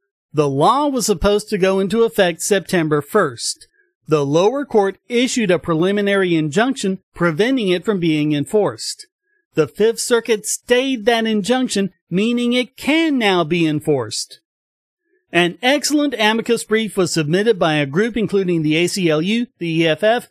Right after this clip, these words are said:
fire, and others. They went over the age verification arguments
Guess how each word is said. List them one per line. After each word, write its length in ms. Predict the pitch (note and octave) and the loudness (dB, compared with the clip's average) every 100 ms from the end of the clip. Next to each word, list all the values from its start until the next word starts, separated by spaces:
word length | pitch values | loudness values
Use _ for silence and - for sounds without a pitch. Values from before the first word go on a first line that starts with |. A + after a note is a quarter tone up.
| _ | _
fire, 540 | - F#3 G3 A3+ C4+ C4+ | -2 0 2 0 -4 -4
and 180 | F3+ F#3 | -2 0
others. 560 | A#3+ G#3 B2 B2 - - _ _ _ _ _ | 2 0 -4 -10 -12 -14 _ _ _ _ _
They 200 | G3 B3 | -2 0
went 240 | C#4 B3+ B3+ | 0 0 0
over 240 | C4 A#3+ | 0 0
the 180 | F#3+ F3+ | -2 0
age 240 | F3+ D#3+ | 0 0
verification 720 | E3 G3 F3+ D#3+ F#3+ F3+ G#3 | 0 0 -2 -2 -2 0 0
arguments 520 | F3 F3 E3+ E3+ F3 | 0 0 0 0 -2